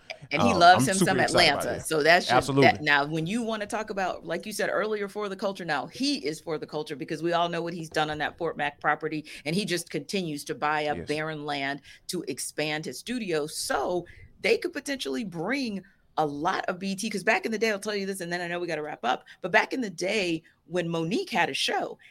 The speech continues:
Speaker 1: they used to do that show, her B E T sh-, night show,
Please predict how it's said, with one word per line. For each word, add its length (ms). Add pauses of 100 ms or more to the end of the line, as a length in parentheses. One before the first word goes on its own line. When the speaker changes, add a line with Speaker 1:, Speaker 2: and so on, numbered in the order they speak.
Speaker 1:
they 120
used 280
to 80
do 240
that 240
show, 180
her 140
B 140
E 180
T 180
sh-, 220
night 240
show, 160